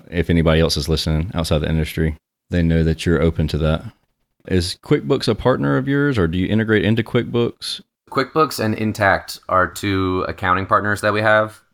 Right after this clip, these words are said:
Speaker 2: Intact's a much larger, more robust, cloud-based accounting. QuickBooks is for normal size companies that just need to do some accounting.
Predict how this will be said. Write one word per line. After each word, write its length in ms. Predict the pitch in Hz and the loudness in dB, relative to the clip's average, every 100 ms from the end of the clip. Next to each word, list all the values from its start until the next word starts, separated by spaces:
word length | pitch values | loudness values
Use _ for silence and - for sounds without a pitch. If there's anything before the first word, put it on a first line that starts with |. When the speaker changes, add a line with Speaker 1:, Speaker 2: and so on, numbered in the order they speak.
| - | -16
Speaker 2:
Intact's 380 | 95 101 92 95 | -6 -2 -2 -4
a 40 | _ | _
much 220 | 87 - | -16 -12
larger, 420 | 85 90 90 90 90 | 0 2 2 0 -2
more 220 | 87 85 | 0 0
robust, 680 | 87 82 87 85 - - | 0 2 2 2 -4 -18
cloud-based 760 | - 90 90 90 92 92 - - | -2 0 2 0 -2 -2 -10 -10
accounting. 460 | 104 101 101 107 107 _ _ _ - | -2 0 0 -2 -6 _ _ _ -12
QuickBooks 600 | 101 - 87 85 - - | -12 -4 -2 -2 -6 -4
is 140 | 80 | -4
for 380 | - 92 82 73 - _ _ _ | -2 0 0 -2 -14 _ _ _
normal 260 | 87 85 85 | -6 -4 -2
size 300 | - 85 87 | 0 0 0
companies 520 | 95 85 92 90 - | -2 -2 -2 -4 -6
that 140 | 78 - | -12 -14
just 200 | - 82 | -12 -6
need 80 | |
to 80 | 82 | -4
do 100 | 80 | -2
some 180 | 80 85 | -2 -2
accounting. 400 | 85 90 101 | 0 2 2